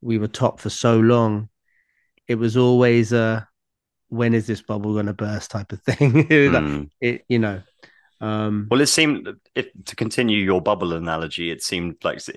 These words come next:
Speaker 2: inflated very quickly.
Speaker 1: Yeah.
Speaker 2: And
Speaker 1: Yeah,
Speaker 2: then when it
Speaker 1: exactly.
Speaker 2: burst, you're just like, "Whoa." Whereas this season, it, it seems like it's inflating more slowly.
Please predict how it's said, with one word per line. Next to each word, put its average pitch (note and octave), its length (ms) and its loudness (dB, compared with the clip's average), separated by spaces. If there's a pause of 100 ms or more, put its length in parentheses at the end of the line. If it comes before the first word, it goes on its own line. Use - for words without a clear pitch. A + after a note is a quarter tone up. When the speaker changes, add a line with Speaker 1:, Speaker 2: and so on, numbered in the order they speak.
(140)
Speaker 2:
inflated F#2 640 -6
very E2+ 240 -2
quickly. D2 640 -10 (440)
Speaker 1:
Yeah. A#2+ 280 0 (300)
Speaker 2:
And G2 180 -2
Speaker 1:
Yeah, C#3 100 4
Speaker 2:
then B2+ 80 2
when G2+ 160 2
it G2+ 160 -4
Speaker 1:
exactly. - 20 -8
Speaker 2:
burst, G2 440 -2
you're F2+ 120 -6
just F2 240 -10
like, F2+ 280 -2
"Whoa." E2 540 -4
Whereas F2 360 -4
this - 220 -8
season, F2+ 400 -6
it, E2+ 200 -6 (180)
it - 200 -8
seems F2+ 460 -6
like G#2 300 -4
it's - 360 -10
inflating G#2+ 960 -6 (1000)
more F#2+ 240 -6
slowly. E2 580 -4